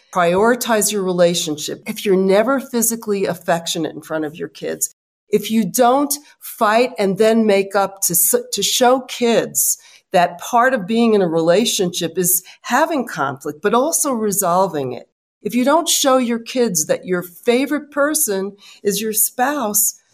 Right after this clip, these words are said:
how will they ever learn it? They don't learn it. So it isn't just because you're taking care of your own adult needs to put your marriage first. It's because you want to model for your kids that that is an, an incredibly important thing to do.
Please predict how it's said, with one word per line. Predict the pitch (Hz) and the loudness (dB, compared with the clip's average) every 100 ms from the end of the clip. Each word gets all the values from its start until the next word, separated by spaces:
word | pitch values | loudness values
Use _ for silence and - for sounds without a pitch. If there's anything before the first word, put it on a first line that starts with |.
| _ | _
how | - 277 | -8 -4
will | 277 254 | -2 2
they | 254 247 | 4 4
ever | 240 | 0
learn | 240 233 262 269 | -2 0 0 0
it? | 202 - | -2 -2
They | 208 196 | -2 0
don't | 247 240 294 - | 2 2 2 -4
learn | 143 135 120 123 | -6 -6 -6 -10
it. | 80 - - _ _ _ | -14 -18 -20 _ _ _
So | - 262 269 | -2 0 0
it | 269 | 0
isn't | 302 302 330 - | 0 0 0 -4
just | - 202 - | -2 -2 -2
because | 214 208 196 | -6 -8 -6
you're | 180 175 | -6 -6
taking | 196 214 208 190 | -4 -2 0 -2
care | - 196 180 | -2 -2 -2
of | 165 | -4
your | 165 | -2
own | 175 185 170 | 0 0 -2
adult | 135 170 175 - | -2 0 0 -2
needs | 170 165 170 196 - | -6 -4 -4 -2 -4
to | - | -4
put | 135 196 - | -10 -12 -8
your | 165 | -6
marriage | 156 151 156 156 156 | -4 -4 -4 -6 -12
first. | - 160 175 214 - - _ _ _ _ | -10 -8 -6 -4 -4 -6 _ _ _ _
It's | 208 - | -6 -6
because | 208 202 214 208 | -6 -6 -4 -2
you | 208 | -2
want | 214 190 | 0 0
to | |
model | 175 175 208 233 156 - | 0 2 2 0 -4 -6
for | 165 | -8
your | 147 147 | -8 -8
kids | 147 147 147 147 - - _ _ _ 180 | -10 -8 -8 -8 -12 -14 _ _ _ -10
that | 175 - 170 135 | -10 -10 -10 0
that | 160 190 - | 0 2 0
is | 202 185 | -2 0
an, | 165 160 - - | -2 -4 -10 -4
an | 180 | -2
incredibly | 170 170 - - 190 190 185 175 | -2 -4 -10 -4 -2 -2 -4 -4
important | 160 151 151 147 151 139 | -4 -6 -8 -8 -10 -12
thing | 143 143 139 | -10 -10 -10
to | 139 | -16
do. | - - 82 85 | -16 -16 -16 -18